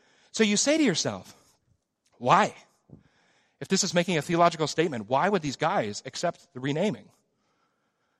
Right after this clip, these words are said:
We don't know. <laughs> Isn't that so unsatisfying? We don't know. The Bible doesn't tell us. It just says they received these new names. The Bible doesn't tell us.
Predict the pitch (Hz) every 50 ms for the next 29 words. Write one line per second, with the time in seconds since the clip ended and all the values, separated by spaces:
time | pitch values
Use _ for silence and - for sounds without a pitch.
0 | _ _ _ _ _ _ _ _ _ _ _ _ _ _ _ _ _ _ - 123
1 | 131 127 127 143 156 117 87 - - - - - - - - - - - 214 -
2 | 233 202 - 220 185 - 226 208 - 220 - - 160 147 175 170 160 151 - -
3 | 160 160 156 156 151 151 139 139 151 160 - 170 170 175 180 - - 147 131 117
4 | 117 131 131 139 127 113 95 - - - _ _ _ _ - - - _ _ _
5 | - 135 131 - 135 143 143 143 135 135 123 131 123 - 113 - - - - -
6 | - 110 - 127 - - 117 107 107 107 110 107 104 101 - - 110 98 104 101
7 | 98 101 98 92 87 85 90 - - - _ _ _ _ _ _ _ - 98 110
8 | 110 104 - - - 98 - - 76 - - - - -